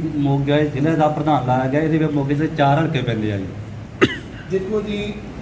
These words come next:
Speaker 2: ਜਿਹੜੀ, ਅਹ, ਮਿਹਨਤ ਤਾਂ ਬਹੁਤ ਕਰਨੀ ਪਵੇਗੀ, ਪਰ ਬਲਖੰਡੀ ਸਾਹਿਬ ਨੇ ਨਾ ਸਾਡਾ ਭਾਰ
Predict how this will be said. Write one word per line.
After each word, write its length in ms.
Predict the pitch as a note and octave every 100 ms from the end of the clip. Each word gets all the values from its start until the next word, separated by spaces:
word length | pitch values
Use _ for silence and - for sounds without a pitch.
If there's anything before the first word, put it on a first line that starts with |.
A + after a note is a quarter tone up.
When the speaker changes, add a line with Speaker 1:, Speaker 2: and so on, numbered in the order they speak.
| - E3
Speaker 2:
ਜਿਹੜੀ, 540 | F#3+ G#3+ G#3 G#3 G3+
ਅਹ, 400 | - D#3+ D#3+ D#3+
ਮਿਹਨਤ 260 | D#3 F#3+ G#3
ਤਾਂ 120 | G3
ਬਹੁਤ 240 | E3+ -
ਕਰਨੀ 180 | D#3 C#3+
ਪਵੇਗੀ, 360 | C#3+ C3+ C3 F#3 - - - - - - -
ਪਰ 300 | G3 G#3 A3+ G#3+
ਬਲਖੰਡੀ 420 | G3 F3 F#3 A3
ਸਾਹਿਬ 300 | G#3+ G#3 G#3
ਨੇ 60 | F3
ਨਾ 160 | G3+
ਸਾਡਾ 320 | - E3+ F3
ਭਾਰ 520 | F3+ G#3+ F3 D#3 E3+